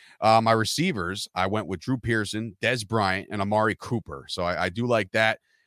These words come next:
Uh, Jay Novacek is my tight end. And then you have Randy White.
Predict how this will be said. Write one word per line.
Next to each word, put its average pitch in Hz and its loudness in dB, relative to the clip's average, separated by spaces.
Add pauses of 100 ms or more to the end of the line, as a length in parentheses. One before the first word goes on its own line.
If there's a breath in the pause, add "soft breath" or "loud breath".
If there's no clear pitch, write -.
(160)
Uh, 92 2
Jay 117 0
Novacek 127 0
is 107 -4
my 127 2
tight 131 2
end. 123 -2 (440)
And 101 -2
then 104 0
you 95 -2
have 101 2
Randy 104 0
White. 98 2